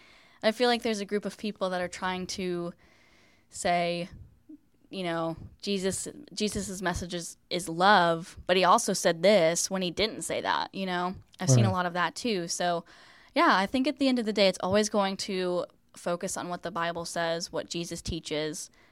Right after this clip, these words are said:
Speaker 1: and just spreading that message of love, but also, you know, not being hateful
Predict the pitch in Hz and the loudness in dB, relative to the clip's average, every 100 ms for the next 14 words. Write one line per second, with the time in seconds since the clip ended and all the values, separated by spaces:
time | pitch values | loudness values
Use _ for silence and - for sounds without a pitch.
0 | _ 165 165 - 165 175 180 175 165 165 | _ -8 -6 -4 -2 -2 -2 -4 -4 -8
1 | 165 160 165 170 165 160 160 - _ _ | -8 -10 -6 -4 0 -2 -4 -14 _ _
2 | _ _ - 151 165 175 180 170 160 - | _ _ -2 0 0 -2 -2 -2 -4 -8
3 | 208 180 170 170 175 165 - 190 208 160 | -8 -6 -6 -4 -2 -4 -4 -4 -4 -6
4 | 165 - - 143 190 | -10 -10 -6 -6 -6